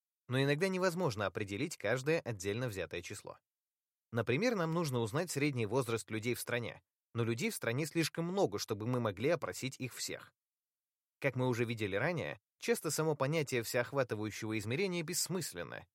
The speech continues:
Мы не можем, к примеру, многократно измерять массу добываемой руды, так как смысл ее добычи —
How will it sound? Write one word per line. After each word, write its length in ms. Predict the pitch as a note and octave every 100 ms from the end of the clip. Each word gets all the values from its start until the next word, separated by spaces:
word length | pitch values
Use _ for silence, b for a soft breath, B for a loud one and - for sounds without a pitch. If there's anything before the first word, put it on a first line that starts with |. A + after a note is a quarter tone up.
| _ _ _ _ -
Мы 120 | A#2+
не 80 | G#3+
можем, 300 | C#4 A3 D3+
к 40 |
примеру, 380 | - C#3+ F3+ C3
многократно 680 | A2+ A2+ A#2+ D#3+ G3+ - C3
измерять 400 | A2+ C3 D#3 -
массу 260 | C3 C#3+ A#2+
добываемой 540 | G#2 A2+ C#3 A2+ G#2
руды, 340 | G2+ C3 G#3 - _ _ _
так 220 | - C3+ -
как 180 | B2
смысл 400 | - C#3+ D#3+ A#2
ее 220 | A2 B2+ G#2+
добычи — 500 | A2 A3 - F2+